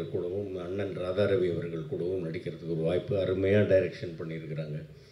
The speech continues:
இந்த மாதிரி பல பேர் வந்து இங்க இருக்கக்கூடியவர்கள் வந்து எனக்கு வந்து ஆதரவளிக்கக்கூடியவர்கள், அண்ணன் தேனப்பன் அண்ணன் அவர்கள்,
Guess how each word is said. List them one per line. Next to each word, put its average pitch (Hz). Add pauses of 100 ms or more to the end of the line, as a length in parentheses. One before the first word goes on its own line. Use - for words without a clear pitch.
(280)
இந்த 117
மாதிரி 156
பல 139
பேர் 160
வந்து 127
இங்க 110
இருக்கக்கூடியவர்கள் 101
வந்து 92
எனக்கு 82
வந்து 87
ஆதரவளிக்கக்கூடியவர்கள், 82
அண்ணன் 82
தேனப்பன் 90
அண்ணன் 82
அவர்கள், 78